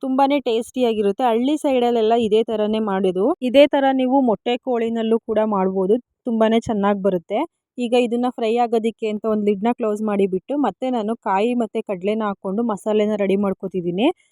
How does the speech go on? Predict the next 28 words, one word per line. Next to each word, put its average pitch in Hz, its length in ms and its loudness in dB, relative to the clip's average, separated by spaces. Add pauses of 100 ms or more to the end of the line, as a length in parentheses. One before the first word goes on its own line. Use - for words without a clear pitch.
(340)
ಒಂದು 247 220 0
ಜಾರ್ನ 240 320 4
ತಗೊಂಡು 220 300 2 (240)
ತೆಂಗಿನಕಾಯಿ 233 540 2
ಒಂದು 214 160 2
ಅರ್ಧ 185 140 2 (140)
ಬೌಲಷ್ಟು, 202 440 -2 (140)
ಒಂದು 226 320 0
ಇಂಚಷ್ಟು 220 400 -6 (100)
ಚಕ್ಕೆ, 220 360 -6
ಒಂದು 220 180 -2
ಮೂರು 214 180 4 (120)
ಲವಂಗ, 208 280 0 (140)
ಒಂದು 220 220 -2
ಮೂರು 208 180 2 (240)
ಕಾಳುಮೆಣಸು, 208 560 -2 (440)
ಒಂದು 240 200 0
ಎರಡು 247 260 2
ಟೇಬಲ್ 226 320 0
ಸ್ಪೂನಷ್ಟು 214 520 -4 (480)
ಕಡಲೆ 202 360 2 (100)
ಹಾಕ್ಕೊಂಡು 226 420 0 (120)
ಇದನ್ನ 233 200 0 (100)
ನಾನು 220 180 -2
ಇವಾಗ 202 180 0 (160)
ಸಣ್ಣದಾಗಿ 233 540 2
ಪೇಸ್ಟ್ 208 320 -6
ಮಾಡ್ಕೊತೀನಿ. 196 480 -4